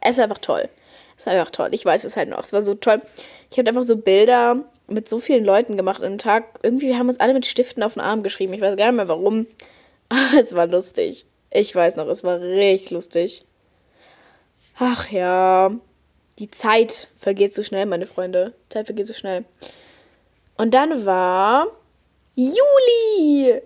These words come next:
Juli war, war Juli ein schöner Monat? Ja, ich glaub, jeder Monat war ein schöner Monat. Ich hatte zwischendurch in manchen Monaten so Phasen, wo irgendwie nicht so schön war, aber insgesamt, jetzt im Rückblick, war es eigentlich voll schön. So, da war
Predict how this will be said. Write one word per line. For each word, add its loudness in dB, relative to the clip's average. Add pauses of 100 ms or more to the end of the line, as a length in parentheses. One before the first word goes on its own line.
(280)
Juli -2
war, 0
war -2
Juli 2
ein 0
schöner 2
Monat? -4 (120)
Ja, -8
ich -6
glaub, 2 (180)
jeder 2
Monat -6
war -6
ein -8
schöner -10
Monat. -12 (440)
Ich -6
hatte 2
zwischendurch -4
in 2
manchen -2
Monaten 2
so -4
Phasen, -2 (1040)
wo 8
irgendwie 4
nicht -2
so -4
schön -4
war, 0
aber 2
insgesamt, 2
jetzt -2
im -14 (100)
Rückblick, 0
war -2
es -18
eigentlich -10
voll -14
schön. -14 (540)
So, 0
da 2
war 4